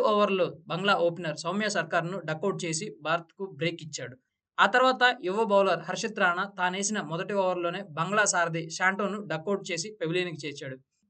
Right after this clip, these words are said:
మోహిద్ హసన్ ఐదు పరుగులు, ముఫీకర్ డకౌట్ అయ్యాడు. దీంతో ఎక్కువసేపు క్రీజులో నిలవలేదు. తంజిత్ ఇరవై ఐదు పరుగులతో పాటు ముఫీకర్ను అక్షర్ పటేల్ వరుస బంతుల్లో అవుట్ చేశాడు.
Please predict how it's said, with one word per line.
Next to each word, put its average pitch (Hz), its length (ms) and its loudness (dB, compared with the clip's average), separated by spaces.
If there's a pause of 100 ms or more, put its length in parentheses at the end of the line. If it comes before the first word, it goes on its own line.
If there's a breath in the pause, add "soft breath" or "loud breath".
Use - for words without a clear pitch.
(260)
మోహిద్ 254 280 4
హసన్ 214 400 2
ఐదు 180 160 0
పరుగులు, 196 340 2 (360)
ముఫీకర్ 233 440 2
డకౌట్ 175 380 0
అయ్యాడు. 127 260 0 (440)
దీంతో 208 220 4 (160)
ఎక్కువసేపు 208 420 0
క్రీజులో 208 380 -2
నిలవలేదు. 156 500 -2 (600)
తంజిత్ 220 320 0
ఇరవై 190 240 2
ఐదు 196 120 2
పరుగులతో 202 380 0
పాటు 180 200 0
ముఫీకర్ను 202 580 -2
అక్షర్ 202 320 -4
పటేల్ 196 220 -2
వరుస 170 240 0
బంతుల్లో 190 420 -2
అవుట్ 170 280 -2
చేశాడు. 160 320 -6